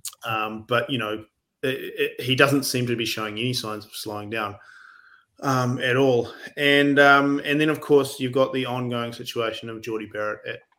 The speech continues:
twelve. And every time that he pulls that jersey on and goes out and has a really assured display, because he's a very much a confidence player, um, he gets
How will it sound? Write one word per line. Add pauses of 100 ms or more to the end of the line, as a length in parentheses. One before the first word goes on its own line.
(140)
twelve.
And (100)
every
time
that
he
pulls
that
jersey
on
and
goes
out
and
has
a
really
assured
display,
because
he's
a (180)
very
much
a
confidence
player, (640)
um,
he
gets